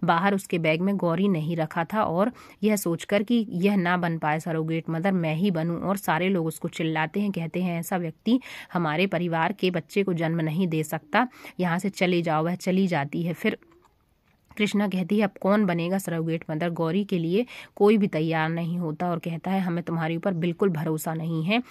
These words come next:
चाहे कुछ हो जाए हम तुम्हें ऐसा नहीं करने देंगे, तुम्हारी जैसी ही बुद्धि हो जाएगी उस बच्चे की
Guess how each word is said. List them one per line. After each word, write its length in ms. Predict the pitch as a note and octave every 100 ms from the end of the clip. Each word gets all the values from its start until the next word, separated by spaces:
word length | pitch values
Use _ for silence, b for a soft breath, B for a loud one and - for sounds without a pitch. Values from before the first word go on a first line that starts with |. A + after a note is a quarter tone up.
| B B
चाहे 240 | - F3
कुछ 300 | F3 G3+ G3
हो 100 | F3
जाए 220 | D#3+ F3 F#3+
हम 160 | F3
तुम्हें 260 | E3+ E3 E3+
ऐसा 180 | D#3+ F#3
नहीं 280 | D#3+ D#3+ F#3
करने 300 | E3+ E3 D#3+
देंगे, 240 | D#3 E3+
तुम्हारी 420 | G3+ F3+ D#3 D#3+
जैसी 300 | F3 E3+ D#3+
ही 120 | F3 F3+
बुद्धि 340 | D#3+ D3+ F#3
हो 160 | F3 D3+
जाएगी 360 | D3+ D#3+ F3
उस 100 | F#3 E3
बच्चे 320 | D#3 - D#3+
की 260 | - A#3